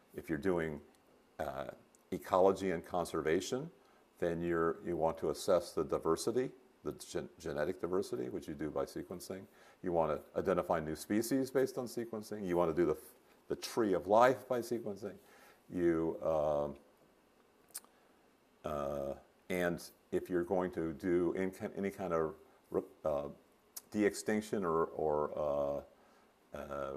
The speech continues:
reduction in, uh, the, uh, risk of endangered species, that's all done in the context of the, the genes that you want to, to use. So all of edit, so there's a big thing about editing D N A and, uh,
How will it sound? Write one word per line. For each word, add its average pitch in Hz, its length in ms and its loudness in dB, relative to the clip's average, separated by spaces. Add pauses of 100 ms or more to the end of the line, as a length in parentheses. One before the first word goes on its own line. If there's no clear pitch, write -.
(120)
reduction 90 720 2
in, 78 340 -4 (160)
uh, 69 280 -2 (280)
the, 90 120 -4 (160)
uh, 73 220 -4 (120)
risk 92 380 2
of 82 100 -4
endangered 90 400 -2
species, 101 600 -6 (260)
that's 87 240 4
all 90 480 6
done 80 180 -2
in 76 100 -6
the 71 80 -6
context 76 680 -6
of 69 260 -8
the, 69 280 -4 (160)
the - 80 -6
genes 82 440 -4
that - 80 -12
you 76 100 -8
want 71 180 -8
to, 65 140 -10 (540)
to 78 100 -8
use. - 320 -10 (720)
So 87 440 6 (200)
all 95 220 10
of 85 160 6
edit, 101 420 4
so - 120 0
there's 85 140 0
a 82 40 -10
big 90 220 4
thing 95 220 -2
about 80 280 2
editing 101 400 0
D 110 140 2
N 107 120 2
A 101 480 4
and, 71 300 -6 (240)
uh, 67 240 -4